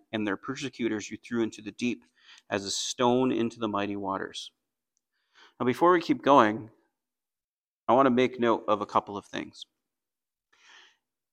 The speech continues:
First, when Jesus taught us how to pray, the first thing he said was, "Our Father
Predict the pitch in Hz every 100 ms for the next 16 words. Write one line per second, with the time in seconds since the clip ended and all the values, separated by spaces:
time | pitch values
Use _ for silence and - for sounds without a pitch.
0 | _ _ 190 180 - - _ _ _ -
1 | 131 117 123 170 170 - - 131 123 110
2 | - 104 101 - 87 - _ _ _ _
3 | _ _ _ _ _ 117 139 147 131 123
4 | 110 - - 107 _ _ _ _ _ _
5 | 110 98 104 - - _ _ _ _ _
6 | _ _ _ _ _ _ _ _ _ _
7 | _ _ _ _ _ 110 123 - 113 101
8 | 101 110 123